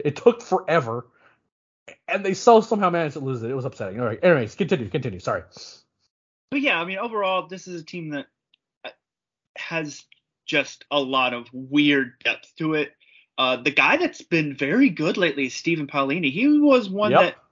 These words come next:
Speaker 2: we liked when he was drafted. He has struggled with that hit tool, but lately he's been hitting, and le-,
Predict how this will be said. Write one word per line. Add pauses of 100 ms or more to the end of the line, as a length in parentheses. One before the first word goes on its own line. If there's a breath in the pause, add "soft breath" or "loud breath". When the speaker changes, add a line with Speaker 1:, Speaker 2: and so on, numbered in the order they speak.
(160)
Speaker 2:
we
liked
when
he
was
drafted. (280 soft breath)
He (100)
has
struggled
with
that
hit
tool,
but
lately
he's
been
hitting,
and
le-,